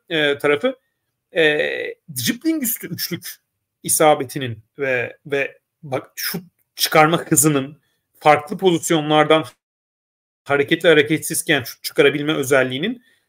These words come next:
son bir buçuk sezondur. Yani hem bu sezon hem geçen sezon, e, Steph Curry dışındaki en verimli ve hacimli dribbling üstü üçlük sezon, böyle bir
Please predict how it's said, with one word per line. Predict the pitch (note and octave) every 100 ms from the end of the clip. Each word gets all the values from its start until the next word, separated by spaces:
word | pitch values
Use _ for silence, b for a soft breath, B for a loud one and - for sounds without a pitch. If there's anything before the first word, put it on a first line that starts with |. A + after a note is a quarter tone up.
| _
son | - A3+ G3+ B2
bir | C4
buçuk | C4 -
sezondur. | C#3+ B2+ A#2 A2
Yani | A#2+ A2+
hem | G3+ G#3+
bu |
sezon | G3 D#3
hem | E3
geçen | C#3 F3 F#3
sezon, | F3+ A#2+ A#2 - _ _ _ _
e, | C#3+ C#3
Steph | C3 - F3+ F#3+ -
Curry | G#3 C#4 A3
dışındaki | E3 F#3 F3 F3+ C4+ C#4 - -
en | G#3 B3 B3+ _ _ _ _
verimli | C#3 A#2+ D#3 F3 F3+ G#3
ve | B3
hacimli | A3+ F3 C#3+ F3 F#3 A#3+ G#3+
dribbling | D3+ F3+ G#3
üstü | - -
üçlük | F#3+ - F#3
sezon, | - D#3+ E3+ E3+ E3+ _ _ _ _ _
böyle | E3+ D3+
bir | D3+ D3+ -